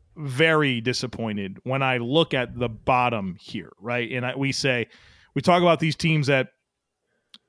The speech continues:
without a quarterback adjustment are still at the bottom of the list. And we're talking about teams like the Giants, who have to find out what they have in Daniel Jones this year.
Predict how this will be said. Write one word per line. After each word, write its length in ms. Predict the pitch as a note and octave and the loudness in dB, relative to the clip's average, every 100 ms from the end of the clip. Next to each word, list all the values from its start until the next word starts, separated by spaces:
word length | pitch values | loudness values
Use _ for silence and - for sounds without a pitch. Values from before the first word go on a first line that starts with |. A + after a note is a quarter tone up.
| _ _ | _ _
without 440 | D3 D3 - D#3 F3 | 0 0 2 4 4
a 60 | |
quarterback 720 | D#3+ - E3 D#3+ C#3+ C#3 C3+ - | 2 0 4 4 4 2 0 -2
adjustment 580 | D3+ A#2 D3+ - C#3+ B2+ | -4 2 2 2 -4 -2
are 120 | C3 | -4
still 500 | C3 - - E3+ E3+ D#3+ | -2 -2 2 4 4 0
at 200 | C#3+ - | -4 -2
the 100 | A#2+ | -2
bottom 380 | C#3 C3 C#3 | 0 0 0
of 80 | B2+ | 0
the 60 | A#2+ | 0
list. 360 | B2+ C3 - C3 | 0 0 -2 -4
And 120 | B2 | 0
we're 80 | D3+ | 0
talking 360 | D#3 C#3 C#3+ | 2 2 0
about 180 | C3 B2 | -2 -2
teams 260 | C#3+ C#3 B2 | -2 -2 0
like 260 | B2+ C3+ _ _ _ _ - | 0 -2 _ _ _ _ -2
the 120 | D#3 | -2
Giants, 560 | B2 C#3+ A#2 G#2+ G#2+ - | 0 -2 0 -2 -6 -2
who 380 | C#3+ B2+ A#2+ - _ _ - | 0 0 -2 -8 _ _ -12
have 340 | - F#3 - | 0 0 2
to 80 | F3+ | 0
find 300 | - C#3+ C3+ | 2 0 2
out 140 | B2 B2 | 0 0
what 120 | B2+ | -2
they 100 | A#2 | -2
have 200 | C3 A#2+ | -2 -2
in 80 | A#2 | -2
Daniel 280 | A#2 A#2 | -2 -4
Jones 320 | G#2+ B2 A2 G#2 | -2 -2 -2 -4
this 160 | - | -6
year. 160 | A2 | -8